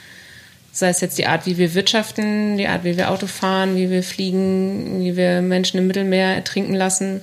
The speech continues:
Und, äh, da würde ich schon sagen, glaub ich, dass es da einen Leidensdruck gibt, gesamtgesellschaftlich was zu verändern.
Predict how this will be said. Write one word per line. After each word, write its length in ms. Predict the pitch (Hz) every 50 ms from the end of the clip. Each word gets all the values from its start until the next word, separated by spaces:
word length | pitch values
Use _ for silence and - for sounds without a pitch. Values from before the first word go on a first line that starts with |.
| - - - - - - - - - - - -
Und, 440 | 180 175 175 175 170 165 - - - - -
äh, 260 | - 170 180 175 170 165
da 200 | 170 175 190 196
würde 100 | 233 240
ich 100 | 233 -
schon 180 | 277 269 277 240
sagen, 260 | 220 202 196 196 190
glaub 180 | 190 196 190
ich, 100 | 180 170 -
dass 200 | 202 185 - -
es 140 | 185 - -
da 140 | - 185 185
einen 180 | 185 185 185
Leidensdruck 560 | 180 185 180 180 190 185 - - - 185 180 -
gibt, 280 | - 240 240 - -
gesamtgesellschaftlich 1000 | - 180 170 175 175 175 175 175 165 175 175 175 - - 175 - - 175 - -
was 180 | 175 170 -
zu 80 | - -
verändern. 760 | 175 - - - - - 247 240 170 151 151 156 151 156 160